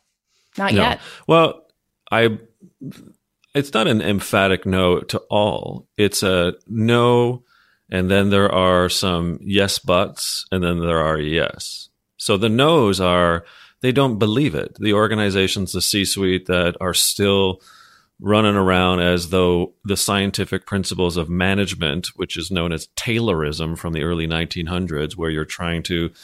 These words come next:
Speaker 2: you know, time people with a stopwatch and hope that they make widgets quicker and then send them home after twelve hours, is the way in which to operate.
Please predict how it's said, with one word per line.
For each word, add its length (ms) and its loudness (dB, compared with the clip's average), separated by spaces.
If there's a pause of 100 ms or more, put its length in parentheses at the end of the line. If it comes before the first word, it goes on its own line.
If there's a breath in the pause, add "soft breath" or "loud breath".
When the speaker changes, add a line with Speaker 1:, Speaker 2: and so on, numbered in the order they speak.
(300 loud breath)
Speaker 2:
you 80 -6
know, 140 -4
time 340 -4
people 260 -6
with 120 -4
a 40 -6
stopwatch 640 0
and 80 -10
hope 160 -8
that 140 -4
they 80 -6
make 200 -6
widgets 480 -4
quicker 440 -6
and 120 -6
then 220 -6
send 260 -8
them 100 -8
home 280 -2
after 240 -8
twelve 260 -6
hours, 400 -4
is 200 -4
the 100 -2
way 220 0
in 100 -4
which 180 -6
to 80 -8
operate. 500 -8